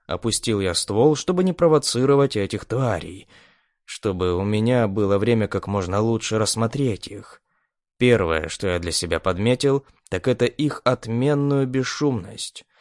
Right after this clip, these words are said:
Они подкрались ко мне, и я даже не услышал этого. Если бы они что-то не обронили, то и не узнал бы, из-за чего мог получить удар в спину. А далее —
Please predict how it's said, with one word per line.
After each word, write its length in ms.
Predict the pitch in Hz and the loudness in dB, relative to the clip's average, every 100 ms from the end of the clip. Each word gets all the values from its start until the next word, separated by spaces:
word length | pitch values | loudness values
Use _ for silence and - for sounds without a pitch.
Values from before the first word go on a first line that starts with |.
| _ - - | _ -20 -8
Они 200 | 87 104 | -4 0
подкрались 600 | 123 - 147 147 135 - | 0 2 4 6 4 2
ко 120 | 131 | 2
мне, 360 | 127 143 160 | 2 4 4
и 140 | - 135 | 2 2
я 140 | 131 | 2
даже 380 | 120 135 131 135 | 2 2 2 2
не 100 | 135 | 2
услышал 640 | 127 - 151 160 - 92 | 0 0 -2 -4 -4 -4
этого. 540 | 82 76 82 90 98 113 _ _ _ - | -2 -4 -8 -12 -14 -18 _ _ _ -14
Если 280 | 82 82 92 | -8 -6 -2
бы 140 | 95 | 2
они 580 | 101 104 110 120 110 95 - | 4 4 4 4 2 0 -6
что-то 480 | - - 120 107 104 | -14 -4 -2 0 0
не 100 | 104 | 0
обронили, 800 | 101 101 107 156 127 87 104 - _ _ _ | 0 2 2 0 -2 -6 -16 -20 _ _ _
то 80 | 80 | -10
и 140 | 80 | -8
не 100 | 80 | -8
узнал 500 | 87 80 82 113 135 | -6 -6 -4 -2 -2
бы, 300 | 101 95 80 - _ _ | -4 -10 -16 -20 _ _
из-за 240 | - 113 165 | -6 -2 -2
чего 360 | - 185 196 | 0 4 4
мог 280 | 185 160 175 | 6 4 2
получить 540 | - 175 175 - 156 151 | 0 2 0 0 -2 0
удар 260 | 123 120 | 2 4
в 80 | 123 | 2
спину. 640 | - 104 92 87 87 85 - _ _ _ | -2 -4 -4 -4 -4 -6 -12 _ _ _
А 160 | - 87 | -6 -4
далее — 640 | 82 107 135 147 143 143 | 2 2 4 4 4 0